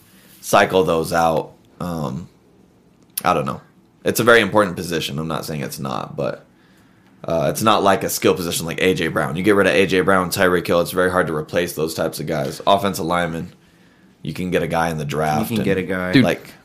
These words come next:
Speaker 3: A J Brown's, because I have him on my fantasy team, <clears throat> he has one more receiving yard than the Titans have this season
Speaker 1: Oh,
Speaker 3: combined.
Speaker 2: Yeah,
Speaker 1: I
Speaker 2: that's
Speaker 1: believe
Speaker 2: crazy.
Speaker 1: it. Yeah.
Speaker 2: Yeah.
Speaker 1: I mean, they don't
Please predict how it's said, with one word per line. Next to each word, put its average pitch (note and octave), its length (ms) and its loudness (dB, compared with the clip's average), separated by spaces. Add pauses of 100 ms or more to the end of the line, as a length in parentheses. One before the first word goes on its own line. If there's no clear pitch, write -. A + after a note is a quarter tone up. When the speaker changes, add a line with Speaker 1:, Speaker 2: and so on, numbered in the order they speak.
(160)
Speaker 3:
A C#3+ 120 8
J D#3+ 180 10
Brown's, B2+ 440 8
because C3 340 2
I A2 100 6
have A#2+ 100 6
him A#2+ 60 6
on A#2 100 4
my G#2+ 80 0
fantasy A2+ 360 0
team, B2+ 720 4
<clears throat> - 20 -20
he D3+ 200 6
has D3 420 6
one A#2+ 460 6
more C#3 220 10
receiving B2 520 6
yard C#3 360 6 (560)
than B2 260 10
the A2+ 80 8
Titans A#2+ 580 4
have A2+ 320 4
this A2 180 2
season E2+ 600 0
Speaker 1:
Oh, F2+ 60 2
Speaker 3:
combined. G2+ 480 4
Speaker 2:
Yeah, G2 160 4
Speaker 1:
I - 20 6
Speaker 2:
that's F#2+ 80 2
Speaker 1:
believe F#2+ 280 4
Speaker 2:
crazy. F2+ 200 -4
Speaker 1:
it. F2+ 120 -12
Yeah. F2+ 260 2
Speaker 2:
Yeah. F#2+ 280 -6
Speaker 1:
I F2+ 60 -2
mean, F#2 200 -2
they F#2 100 6
don't G2+ 140 4